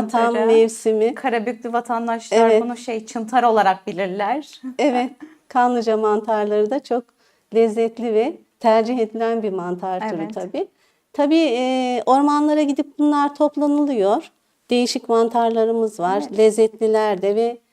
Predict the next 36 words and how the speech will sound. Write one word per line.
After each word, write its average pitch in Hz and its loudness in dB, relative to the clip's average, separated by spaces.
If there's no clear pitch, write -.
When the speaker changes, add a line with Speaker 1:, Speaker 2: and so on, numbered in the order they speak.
Speaker 2:
çok 233 -2
da - 2
alışkanlığımız 214 0
da 180 -2
var. 170 -4
Speaker 1:
Çok 185 -4
da - 0
Speaker 2:
Yüzyıllar 196 0
Speaker 1:
pahalı. 254 -4
Speaker 2:
öncesinden 185 -2
bir 180 -6
alışkanlığımız 185 -6
var 143 -8
tabii. 190 -8
Pahalı, 226 2
evet. 208 -2
Speaker 1:
Bayağı 226 -16
pahalı. 208 -10
Speaker 2:
Evet. 202 -2
Speaker 1:
<laughs> 262 -6
Speaker 2:
E, 196 2
çok 269 0
yağmur 254 2
yağınca 262 0
biraz 254 4
daha 254 4
ucuzluyor 262 0
ama 381 2
bu 262 -2
sene 254 -2
o 226 -2
kadar 240 0
demek 233 -4
ki 254 -6
yağmadı. 220 -6
Speaker 1:
Evet. 220 -14